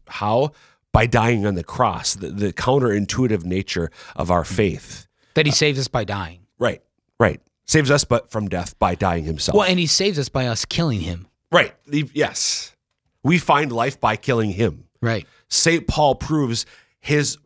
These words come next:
Speaker 1: power and authority by sh-, pointing to his weakness and his suffering.
Speaker 2: I think of, like, is it First or Second Timothy where he talks about, "Of all sinners, I am the greatest."
Speaker 1: Right.
Speaker 2: Because he realizes, now, he might not have been there, apparently wasn't there in Jerusalem when Christ died, but,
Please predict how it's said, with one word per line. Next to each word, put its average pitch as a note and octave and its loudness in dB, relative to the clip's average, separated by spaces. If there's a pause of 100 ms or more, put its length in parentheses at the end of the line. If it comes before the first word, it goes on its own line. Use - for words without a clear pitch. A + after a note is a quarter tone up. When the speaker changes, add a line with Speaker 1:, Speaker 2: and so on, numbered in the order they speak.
Speaker 1:
power C#3 2
and A2+ -2
authority G2+ 0
by A2+ 2
sh-, - -4
pointing A#2 0
to G2+ -4
his F#2+ 0
weakness G2 -2
and F2+ -4
his E2+ -2
suffering. F2 2
Speaker 2:
I - -
think D3+ 2
of, B2+ -2
like, B2 -4
is A#2 -8
it A2 -8
First C3 -4
or A2+ -6
Second A#2+ -4
Timothy A2 -2
where G2+ -2
he G2+ -2
talks A2 -4
about, A#2+ -2
"Of A2+ -6
all C3 0
sinners, A#2+ -2
I A2+ -2
am G#2+ 0
the G2+ -4
greatest." G2 -2
Speaker 1:
Right. G#2+ 4 (200)
Speaker 2:
Because D3+ 0
he B2+ -2
realizes, A2+ -2 (240)
now, C3+ -2 (300)
he - 0
might D3 -2
not C3 -2
have A2 -4
been B2+ 0
there, A2 -6 (180)
apparently D3 0
wasn't G#2+ -4
there A#2 0
in A2 -2
Jerusalem G2+ -6
when G2 -8
Christ - -6
died, G2 -4 (540)
but, A#2 0